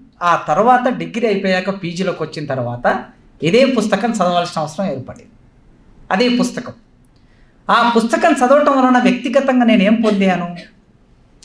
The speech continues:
అర్థం కాకపోయినా రెండు మూడు సార్లు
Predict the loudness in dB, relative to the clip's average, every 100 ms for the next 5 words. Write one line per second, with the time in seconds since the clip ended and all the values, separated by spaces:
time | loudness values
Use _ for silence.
0 | _ -4 0 2 2 2 0 -2 0 2
1 | 2 0 -4 0 4 4 4 4 2 2
2 | 2 0 -12